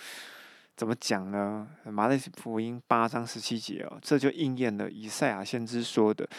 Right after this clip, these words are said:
，“他亲自除去我们的软弱，担当我们的疾病。”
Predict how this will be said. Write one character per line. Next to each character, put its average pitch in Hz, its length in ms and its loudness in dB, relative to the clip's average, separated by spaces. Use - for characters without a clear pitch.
，“他 135 120 2
亲 131 240 -4
自 123 160 2
除 107 240 -4
去 110 220 -4
我 101 100 -4
们 101 160 -6
的 104 80 -2
软 101 280 -4
弱， 110 220 0
担 113 240 0
当 113 180 0
我 107 100 -10
们 101 160 -14
的 - 80 -12
疾 - 320 -16
病。” 226 140 -10